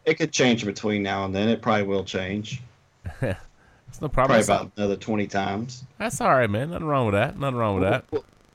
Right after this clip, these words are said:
Speaker 1: we'll call 'em right before, uh, New Year's.
Speaker 2: Oh, yeah. Well, absolutely. Absolutely, man. Of course we will.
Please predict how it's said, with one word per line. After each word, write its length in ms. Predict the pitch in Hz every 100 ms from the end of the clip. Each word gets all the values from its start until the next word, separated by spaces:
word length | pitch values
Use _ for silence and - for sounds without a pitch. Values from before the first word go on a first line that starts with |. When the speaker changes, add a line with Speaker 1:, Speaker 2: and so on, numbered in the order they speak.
| -
Speaker 1:
we'll 100 | 165
call 300 | 165 131 123
'em 140 | 113 113
right 180 | 107
before, 540 | 107 - 107 101 95 92
uh, 240 | 85 82 90
New 160 | 110 110
Year's. 580 | 98 90 90 110 - -
Speaker 2:
Oh, 280 | 151 120 104
yeah. 360 | 113 98 73
Well, 200 | 82 104
absolutely. 680 | 110 107 - 113 101 76 80
Absolutely, 580 | 95 87 101 95 92 73
man. 220 | 78 78
Of 80 | 78
course 260 | - 98 82
we 80 |
will. 260 | 76 69